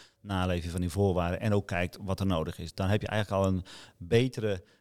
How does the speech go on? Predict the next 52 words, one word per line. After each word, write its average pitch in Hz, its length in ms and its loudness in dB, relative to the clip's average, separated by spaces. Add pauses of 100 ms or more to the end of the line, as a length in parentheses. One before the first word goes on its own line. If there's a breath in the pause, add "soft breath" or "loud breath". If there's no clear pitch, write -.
(120 soft breath)
eh, 87 320 -2
vorm 107 300 4
van 101 140 4
begeleiding 98 560 4
om 101 160 0
iemand 95 320 2
in 98 120 -4
de 95 60 0
maatschappij 92 560 -2
weer 87 160 -2
z-, 85 180 -4
zijn 90 220 -4
plek 104 180 -4
te, 82 360 -12
te, 80 360 -8 (120)
te 98 100 -8
geven. 82 320 -10
Op - 60 -20
het 113 80 -12
moment 117 160 -4
dat 117 140 0
iemand 110 240 2
zonder 151 320 2
voorwaarden 90 440 2
na-, 85 240 -8 (180)
naar, 80 260 -8
eh, 80 300 -8
naar 87 140 -6
buiten 80 280 -8
gaat, 90 240 -8 (100)
dan 117 160 4
is 117 120 2
die 104 180 -2
vrij 107 280 2
man 104 240 2
of 82 120 -6
vrouw. 90 360 -2 (320 loud breath)
Komt 117 280 -2
hij 101 80 -2
weer 92 120 -2
in 87 120 -2
de 80 60 -4
samenleving, 117 720 -2 (180 soft breath)
heeft 101 220 -4
hij 98 80 -4
geen 95 160 -2
huisvesting, 107 640 0 (220 loud breath)
dan 101 280 -6
loopt 104 280 -4
hij 95 80 -8
het 92 80 -4
risico 92 540 -2